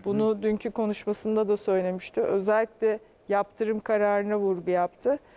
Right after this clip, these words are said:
e, Cumhurbaşkanı. Ve Türkiye olarak da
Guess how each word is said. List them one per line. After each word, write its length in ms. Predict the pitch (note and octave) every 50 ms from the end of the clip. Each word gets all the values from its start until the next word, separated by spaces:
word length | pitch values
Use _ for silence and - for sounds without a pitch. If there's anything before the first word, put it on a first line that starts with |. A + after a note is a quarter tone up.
| - - - - - - - - - -
e, 300 | - G3 G3 F#3+ F#3+ F#3+ F3+
Cumhurbaşkanı. 840 | G3 G#3 G3+ G3+ G3+ G3 G3 G3 - - - G3 G#3 A#3 B3+ C#4 D4 - - - - - _ -
Ve 300 | F#3+ A3 A#3 A3+ A3+ - - -
Türkiye 440 | - B3 A3+ G#3 - - B3 A#3
olarak 520 | A3+ A3 A3 A3+ A3 A3+ A3+ A#3 - _ -
da 220 | A#3 A#3 A#3+ -